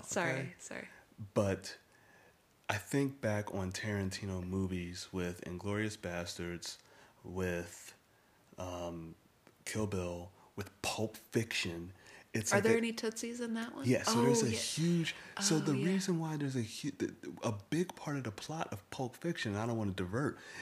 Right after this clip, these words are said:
Speaker 2: is the fact that there's a rumor that Marcellus Wallace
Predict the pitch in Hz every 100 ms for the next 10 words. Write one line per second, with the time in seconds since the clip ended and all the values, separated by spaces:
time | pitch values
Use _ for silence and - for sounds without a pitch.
0 | - - 117 - 110 - 120 113 - 101
1 | 95 - - - - 113 110 104 95 113
2 | 156 160 101 95 98 101 110 117 107 -
3 | 117 113 101 95 101 139 139 92 95